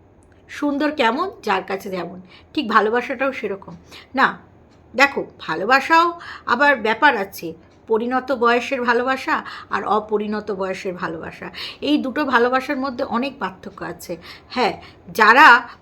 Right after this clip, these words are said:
উম, কি বলবো, উম, মানে যাদের ধরো শারীরিক শুধু খিদা মেটানোর জন্য ভালোবাসার নামে, আহ, স্বামীকে ঠকিয়ে, আহ,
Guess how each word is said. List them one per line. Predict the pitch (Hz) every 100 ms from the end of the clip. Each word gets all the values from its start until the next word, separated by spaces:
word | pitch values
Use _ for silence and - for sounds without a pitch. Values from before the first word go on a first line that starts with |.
| -
উম, | 220
কি | 214 294
বলবো, | 240 233 202 208 202 - 202
উম, | 196 180 - _ _ _ _ _ - 247
মানে | 285 277
যাদের | 220 214 240
ধরো | 254 285 302
শারীরিক | - 226 226 277 294 294
শুধু | - 247 294 -
খিদা | - 233 262
মেটানোর | 262 262 269 269 247
জন্য | 226 254 214 226 - - - 214
ভালোবাসার | 208 214 240 233 185 208 208 - 285 269
নামে, | 269 226 208 233
আহ, | - - - 208 208 202 208 214 -
স্বামীকে | - 240 247 254 285 277
ঠকিয়ে, | 240 233 254 254 240 240 - - - _
আহ, | 202 202 202 208